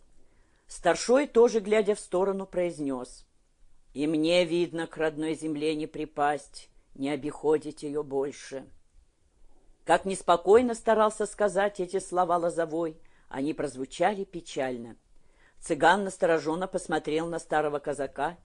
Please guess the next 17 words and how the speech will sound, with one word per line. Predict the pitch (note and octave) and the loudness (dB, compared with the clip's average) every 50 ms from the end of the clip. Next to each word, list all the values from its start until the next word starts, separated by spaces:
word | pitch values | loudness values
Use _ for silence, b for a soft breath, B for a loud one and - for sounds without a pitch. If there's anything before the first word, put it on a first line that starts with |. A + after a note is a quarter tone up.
| _ _ _ _ - - - | _ _ _ _ -20 -14 -6
и, | - D#3+ | -2 0
уловив | E3+ F3 F3+ F#3 F#3+ F#3+ A3+ A#3 - | 4 8 8 8 8 6 2 0 0
эту | A3 G3+ - G#3 G#3 | 0 0 0 0 0
нотку, | G3 F#3+ G#3 A3+ - - A3+ G#3+ | 0 0 -2 -2 -4 -6 -6 -2
почуял | - G#3+ G#3 - - - F#3 G3 G3+ G3+ G#3 G3+ | -2 -2 -2 -2 -2 -2 2 4 4 4 2 2
отголосок | - F3 D#3 D3 E3 D#3 D3+ E3 F3+ - - F3+ - | -2 -2 2 2 2 2 2 0 -2 -4 -6 -8 -8
своих | - - C#3+ D3+ D3 D3+ F#3 G3 - - | -10 -4 -2 -2 -2 -2 -4 -8 -12 -16
чувств | - - - E3 E3 - - - - - - - - _ - | -12 -8 -8 -8 -8 -8 -12 -20 -20 -20 -20 -20 -20 _ -16
в | B2 | -10
его | C3+ C#3 D3 C3 C3+ | -6 -4 -2 -2 -2
словах. | C3+ - - C#3 C3 A#2+ B2+ B2 A#2+ - - - _ _ _ _ b b b b b b b - | -4 -4 -6 -8 -8 -6 -6 -8 -8 -10 -14 -20 _ _ _ _ b b b b b b b -2
Он | E3 F#3+ G3 | -2 -2 0
вполголоса, | - - G3+ G3+ F#3+ F3 G#3 B3 B3 B3 A#3+ - A#3 | 4 6 6 6 6 6 4 4 4 2 0 -2 -2
но | A3+ A3 A3 | 0 2 2
резко, | G#3 F3 F#3 G#3 A3 - - F#3+ | 4 4 4 2 2 0 -4 -4
как | - - E3+ E3 - | -2 0 0 0 -2
нечто | E3+ F3 F#3+ F#3 - - - E3 D#3 D#3 | -2 -4 -4 -4 -6 -4 -4 -4 -4 -6